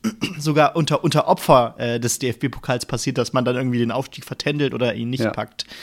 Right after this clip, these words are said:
Speaker 2: Ja.
Speaker 1: und dann irgendwie Sechster wird oder sowas.
Speaker 2: Ja.
Speaker 1: Ähm, aber, äh, ja, man hat das eben geschafft. Und seit Anfang März, das sind jetzt bald drei Monate, das ist, ähm, unfassbar. Aber,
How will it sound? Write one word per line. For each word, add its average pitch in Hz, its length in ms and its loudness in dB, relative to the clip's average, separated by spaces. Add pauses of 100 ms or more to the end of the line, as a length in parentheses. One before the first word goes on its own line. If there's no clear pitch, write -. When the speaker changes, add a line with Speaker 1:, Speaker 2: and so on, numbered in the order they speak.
(100)
Speaker 2:
Ja. 110 120 2
Speaker 1:
und 110 80 0
dann 117 100 2
irgendwie 117 240 4
Sechster 110 480 4
wird 107 180 2
oder 110 220 0
sowas. 110 320 -2 (100)
Speaker 2:
Ja. 101 140 -4 (300)
Speaker 1:
Ähm, 117 380 4 (360)
aber, 127 380 4 (160)
äh, - 40 -6 (840)
ja, 151 180 2
man 123 160 2
hat 135 140 2
das 143 100 0
eben 147 140 -2
geschafft. 156 260 -2
Und 117 200 -10
seit 120 220 -2
Anfang 175 420 2
März, 202 440 4
das 123 140 0
sind 170 140 4
jetzt 151 180 2
bald 147 240 4
drei 143 140 6
Monate, 135 580 2
das 127 160 0
ist, 135 240 -6 (500)
ähm, 120 360 2 (680)
unfassbar. 120 640 2 (140)
Aber, 113 460 2